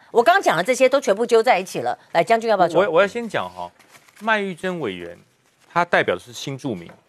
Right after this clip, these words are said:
Speaker 1: 啊哈。
Speaker 2: 而且很明确他是代表东南亚的新住民，
Speaker 1: 对，越南籍的。
Speaker 2: 他并不是代表，呃，就是中国籍或者是大陆的。
Speaker 1: 那他为什么要把这个东西塞进去嘛？
Speaker 2: 是，所以我才讲，你代表某一个族群，就像，就像原住民出来，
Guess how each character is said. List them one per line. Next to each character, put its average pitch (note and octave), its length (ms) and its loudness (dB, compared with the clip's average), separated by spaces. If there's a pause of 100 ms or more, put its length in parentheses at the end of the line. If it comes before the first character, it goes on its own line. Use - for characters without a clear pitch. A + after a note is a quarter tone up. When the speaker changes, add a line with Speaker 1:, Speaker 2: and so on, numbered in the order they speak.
(100)
Speaker 1:
啊 - 60 -8
哈。 G3 40 4
Speaker 2:
而 - 60 6
且 E3+ 120 0
很 A2+ 220 -4
明 G#2+ 260 -8
确 E3+ 180 -2
他 C#3+ 160 -8
是 D3 120 -12
代 C3 200 0
表 F2+ 260 -4 (200)
东 D3+ 140 -2
南 G#2 160 -2
亚 F#2+ 120 0
的 - 100 -12
新 F#3 200 -12
住 - 40 0
民， F#3 160 4
Speaker 1:
对， - 80 -12
越 C#4+ 100 6
南 F3 200 -4
籍 D3+ 220 -14
的。 D#3 120 -4
Speaker 2:
他 G#3 200 4
并 A#3 120 0
不 D#3 80 -6
是 D#3 140 -12
代 D#3+ 180 2
表， F#2+ 320 0 (180)
呃， F#2 300 -12
就 B2 80 -10
是 G#2 200 -12
中 D3 200 -6
国 G2 160 -4
籍 - 300 -16
或 B2+ 80 -8
者 G#2 60 -8
是 G#2+ 100 -14
大 A#2 220 -2
陆 A#2 160 -6
的。 C#4 120 -2
Speaker 1:
那 C#4 80 -4
他 D#4+ 60 -2
为 F4+ 140 -2
什 - 80 -12
么 A#3 80 -2
要 B3+ 60 0
把 A3+ 120 -4
这 G#3+ 80 -8
个 G#3+ 60 -4
东 F#3+ 100 -4
西 G3 60 -8
塞 F#3+ 180 -4
进 G3 180 -10
去 D#3+ 160 -12
嘛？ A#2 140 -12
Speaker 2:
是， F#3 320 -4 (100)
所 - 160 2
以 F#3+ 40 6
我 B2+ 100 2
才 B2 160 -2
讲， A2+ 240 -2 (280)
你 C#3+ 120 -6
代 G#3+ 180 0
表 D3 160 2
某 A2+ 240 0
一 D3 40 -4
个 - 100 0
族 A2+ 220 -8
群， G2+ 200 -14
就 G3+ 120 -8
像， G#3 160 -2 (280)
就 G#3 120 -8
像 G3+ 120 -4
原 A2 140 -6
住 C3 140 -10
民 F#2 120 -10
出 G#2+ 140 -12
来， F2+ 100 -6